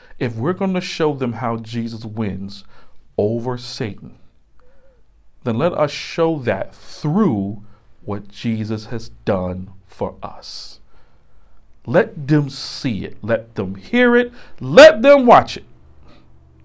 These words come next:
And if they get it, great.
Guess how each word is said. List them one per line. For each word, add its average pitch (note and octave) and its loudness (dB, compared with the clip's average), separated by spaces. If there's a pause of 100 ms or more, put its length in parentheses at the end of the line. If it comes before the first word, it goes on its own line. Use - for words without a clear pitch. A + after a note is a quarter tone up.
(140)
And A#2 0
if G#2+ -2 (840)
they A#2+ 0
get A2+ -2
it, - -8
great. - -18